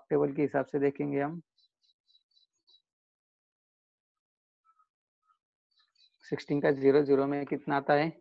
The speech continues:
टू ज़ीरो फ़ोर वन, ओके। So थ्री पॉइंट टू ज़ीरो फ़ोर वन subtract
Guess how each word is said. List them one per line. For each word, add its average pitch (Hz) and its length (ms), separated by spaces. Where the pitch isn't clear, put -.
टू 151 160
ज़ीरो 143 240
फ़ोर 139 220
वन, 127 280
ओके। 170 280
So - 800
थ्री 135 180
पॉइंट 147 380
टू 147 180
ज़ीरो 135 380
फ़ोर 135 260
वन 143 260
subtract 131 440